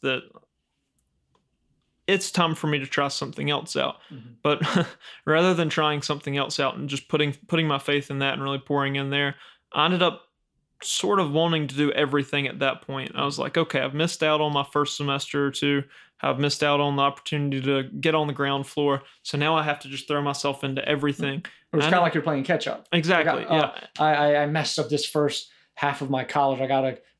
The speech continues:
Speaker 2: go and do everything that people experience the first four months of college. I have to experience that now on top of everything else.
Speaker 1: Yeah, and, and there, you just can't do it.
Speaker 2: Yeah.
Speaker 1: I think, I think that's one of the hard things about prioritizing things is when, when you have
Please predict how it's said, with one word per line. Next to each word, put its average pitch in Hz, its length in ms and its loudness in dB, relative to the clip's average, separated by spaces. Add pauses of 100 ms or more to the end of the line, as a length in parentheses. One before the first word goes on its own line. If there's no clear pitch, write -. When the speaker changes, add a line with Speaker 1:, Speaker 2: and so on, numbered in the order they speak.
Speaker 2:
go 147 200 4
and 147 100 0
do 123 100 0
everything 160 380 0
that 156 140 0
people 156 320 2
experience 156 400 0
the 147 80 -4
first 151 380 0
four 139 180 2
months 120 180 -6
of 131 80 -4
college. 131 400 0 (260)
I 139 140 0
have 131 200 -2
to 131 280 0
experience 135 400 0
that 131 140 -2
now 131 160 0
on 120 120 -4
top 131 280 -4
of 135 100 -10
everything 127 480 -4
else. - 380 -6 (180)
Speaker 1:
Yeah, 151 140 2
and, 165 280 2
and 170 140 4
there, 170 160 0
you 170 140 2
just 175 220 -2
can't 131 260 -4
do 170 160 2
it. - 160 -4
Speaker 2:
Yeah. 170 260 -4
Speaker 1:
I 156 60 -2
think, 196 180 2
I 208 60 2
think 214 160 2
that's 208 160 -2
one 196 60 0
of 165 40 0
the 151 60 0
hard 151 240 0
things 151 240 -2
about 131 260 0
prioritizing 135 720 -2
things 139 320 -6
is 139 160 -6
when, 185 380 2
when 214 180 4
you 202 120 4
have 151 300 0